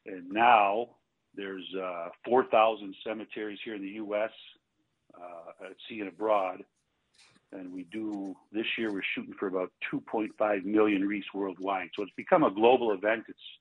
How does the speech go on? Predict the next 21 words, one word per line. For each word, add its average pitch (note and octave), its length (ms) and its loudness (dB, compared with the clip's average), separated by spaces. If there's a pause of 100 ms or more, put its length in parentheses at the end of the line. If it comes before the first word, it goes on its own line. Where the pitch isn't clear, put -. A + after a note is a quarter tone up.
(340)
it's - 140 -18
a G#2 40 -12
national G#2+ 540 -4
day, A2 400 -4
the E2+ 120 -18 (140)
third G#2 320 -10
Saturday G#2 440 -4
in F#2+ 120 -6 (540)
December G#2 480 -4
every G2 200 -6
year G2+ 300 -2
now. G2+ 340 -4 (1120)
Um, F#2+ 220 -8
and F#2+ 60 -4
like G2+ 180 2
I F#2 100 -4
said, G2 140 -2
we G2 80 -4
can't A2 320 -2
thank G2 240 0
these F#2+ 220 -6